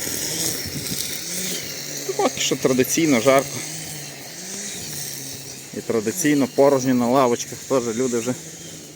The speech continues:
набридло сидіти на лавочках. Скільки можна, одно і те ж.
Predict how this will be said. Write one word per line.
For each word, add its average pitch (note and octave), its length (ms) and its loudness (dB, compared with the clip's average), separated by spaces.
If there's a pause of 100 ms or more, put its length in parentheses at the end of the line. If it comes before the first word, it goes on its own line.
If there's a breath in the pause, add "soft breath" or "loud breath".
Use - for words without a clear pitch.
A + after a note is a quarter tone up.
(220)
набридло C3 520 4
сидіти A#2+ 420 -2
на A2+ 120 2
лавочках. A#2+ 480 4 (520 loud breath)
Скільки C3 320 4
можна, C3 380 6
одно B2 280 4
і A#2+ 40 4
те C#3 220 2
ж. - 120 -8